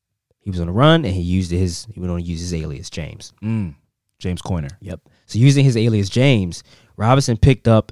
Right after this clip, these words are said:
Speaker 1: and moved to Ferndale, Michigan, sometime in nineteen twenty-six. Around that time, bodies of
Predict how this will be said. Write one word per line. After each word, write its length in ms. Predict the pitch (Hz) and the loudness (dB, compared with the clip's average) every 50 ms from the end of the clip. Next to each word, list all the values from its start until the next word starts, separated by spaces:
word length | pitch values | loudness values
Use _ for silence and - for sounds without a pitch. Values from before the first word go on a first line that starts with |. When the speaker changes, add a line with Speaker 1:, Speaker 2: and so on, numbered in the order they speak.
| - _ - | -10 _ -10
Speaker 1:
and 160 | 98 95 92 | -8 -6 -4
moved 360 | 98 110 123 135 147 139 - | 0 2 4 4 4 4 2
to 80 | - 117 | 0 -2
Ferndale, 600 | - - - 117 131 147 156 151 131 127 131 127 | -2 0 2 4 4 4 6 6 6 6 6 6
Michigan, 520 | 117 104 92 - - 85 80 85 85 101 - _ _ _ _ _ _ _ _ _ _ _ _ _ | 4 2 0 -2 -4 -6 -6 -8 -8 -10 -12 _ _ _ _ _ _ _ _ _ _ _ _ _
sometime 480 | - - 147 156 143 147 135 127 120 | 2 2 4 4 4 4 4 4 4
in 80 | 107 101 | 4 2
nineteen 320 | 107 110 113 - 120 110 | 0 0 0 -2 -4 -6
twenty-six. 720 | 101 - 107 101 104 101 - - 82 78 - - - - - _ _ _ _ _ _ _ _ - | -4 -4 -4 -4 -4 -4 -4 -6 -6 -8 -8 -10 -14 -16 -16 _ _ _ _ _ _ _ _ -8
Around 260 | 95 98 101 98 95 | -4 -2 -2 0 2
that 180 | 113 147 170 - | 4 4 4 4
time, 380 | - 113 98 92 92 90 90 - _ _ _ _ _ | 2 0 0 0 -4 -6 -8 -12 _ _ _ _ _
bodies 540 | - 120 143 156 165 160 170 175 165 - - - _ - | 0 4 4 6 6 6 4 4 0 -4 -8 -16 _ -4
of 220 | 104 104 92 85 | -2 -2 -2 -4